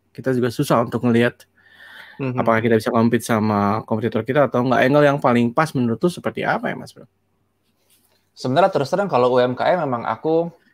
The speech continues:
Speaker 2: mungkin bukan the best person lah, karena aku belum pernah,
Speaker 1: Hmm.
Speaker 2: eh, bantuin U M K M gitu kan. Eh, jadi ini sebenarnya nih hipotesis aku lah gitu. Mungkin Mas Rido sama teman-teman bisa, bisa, bisa komen, kasih feedback ya. Cuma kalau aku ngelihat,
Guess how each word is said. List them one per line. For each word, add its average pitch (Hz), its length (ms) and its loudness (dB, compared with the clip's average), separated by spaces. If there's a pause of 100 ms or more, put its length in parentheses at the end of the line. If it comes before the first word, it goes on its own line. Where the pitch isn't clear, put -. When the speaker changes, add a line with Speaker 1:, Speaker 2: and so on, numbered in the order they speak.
(140)
Speaker 2:
mungkin 147 320 0
bukan 110 320 2
the 107 40 2
best 110 200 2
person 123 280 0
lah, 113 120 4
karena 110 160 2
aku 139 160 0
belum 107 200 4 (200)
pernah, 107 680 -2 (120)
Speaker 1:
Hmm. - 0 -
Speaker 2:
eh, 107 380 2 (180)
bantuin 113 400 2
U 104 80 0
M 113 120 -2
K 107 120 4
M 123 160 4
gitu 107 200 -2
kan. 107 280 0
Eh, 101 640 4
jadi 123 160 4
ini 139 200 2
sebenarnya 120 320 4
nih 143 140 -2 (420)
hipotesis 117 480 2
aku 135 200 2
lah 123 160 4
gitu. 104 160 -2
Mungkin 113 200 -2
Mas 123 120 0
Rido 113 240 4
sama 110 200 2
teman-teman 117 360 -2
bisa, 110 320 0
bisa, 104 320 -2
bisa 104 200 -4
komen, 117 280 0
kasih 113 160 -2
feedback 110 320 -2
ya. 98 100 -2 (500)
Cuma 147 160 0
kalau 113 320 6
aku 117 240 0
ngelihat, 120 400 4